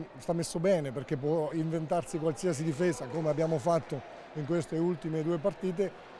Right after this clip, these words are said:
e questo può riuscire perché loro hanno delle grandi qualità. Allora faccio anche un altro nome, che è quello di Marrocchi, eh, al, al quale gli è, gli è affidata la squadra in attacco, ed ogni partita lui sa dimostrare di saper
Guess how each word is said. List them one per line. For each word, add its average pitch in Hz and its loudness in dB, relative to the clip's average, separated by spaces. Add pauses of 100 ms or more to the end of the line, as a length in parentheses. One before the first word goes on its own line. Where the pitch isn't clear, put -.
e 151 -4
questo 170 -2
può 147 0
riuscire 165 0
perché 139 -4
loro 147 4
hanno 143 -2
delle 151 0
grandi 147 0
qualità. 135 -4 (460)
Allora 160 6
faccio 160 2
anche 165 2
un 160 2
altro 160 0
nome, 185 2 (400)
che 165 0
è 156 2
quello 160 2
di 156 2
Marrocchi, 165 2
eh, - -6
al, 156 0 (200)
al 147 -2
quale 143 2
gli 151 0
è, 151 4 (160)
gli 147 -4
è 156 4
affidata 151 2
la 147 2
squadra 160 2
in 156 2
attacco, 180 -2 (400)
ed 156 2
ogni 175 2
partita 170 2
lui 160 2
sa 156 0
dimostrare 156 0
di 139 -4
saper 147 0